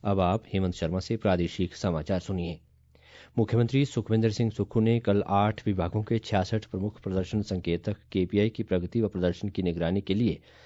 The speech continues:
सीएम डैशबोर्ड का शुभारंभ किया। इसे डिजिटल प्रौद्योगिकी व गवर्नेंस विभाग द्वारा विकसित किया गया है। केपीआई से विभिन्न विभागों के लाभार्थियों की स्टेक जानकारी एक मंच पर उपलब्ध कराने में मदद मिलेगी।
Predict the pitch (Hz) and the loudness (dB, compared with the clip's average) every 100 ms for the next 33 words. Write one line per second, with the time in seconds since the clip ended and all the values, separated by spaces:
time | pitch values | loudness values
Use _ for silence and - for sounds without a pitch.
0 | - - 127 123 131 117 104 95 104 98 | -20 0 4 6 6 6 4 4 4 4
1 | 95 90 92 82 90 85 107 92 71 - | 2 0 0 0 -2 0 4 4 2 -8
2 | - - - 127 123 143 - 110 117 127 | -20 -20 -2 0 4 4 4 4 4 4
3 | 123 110 98 98 95 98 127 131 113 110 | 2 2 4 2 2 -2 -2 2 4 4
4 | 101 101 98 110 110 98 95 98 101 98 | 4 2 4 2 2 0 0 0 0 2
5 | 95 92 98 - 107 90 82 87 85 101 | 0 -2 -4 -2 2 2 2 -2 0 0
6 | 85 _ - - _ - 117 120 127 123 | 0 _ -20 -20 _ 2 4 6 4 4
7 | 143 147 117 104 123 110 87 92 110 113 | 4 2 2 4 4 2 0 0 0 0
8 | 110 92 82 85 - 113 117 98 95 - | 2 2 0 -4 -2 -2 -2 -4 -4 -2
9 | 104 107 107 90 90 90 107 - 101 - | 0 0 0 0 0 0 0 0 -2 0
10 | 95 92 98 90 87 101 90 - 82 92 | -4 -2 -2 -2 -2 -2 -2 -2 -2 0
11 | 123 98 131 104 92 87 85 87 90 85 | 2 2 0 0 0 0 0 0 0 -4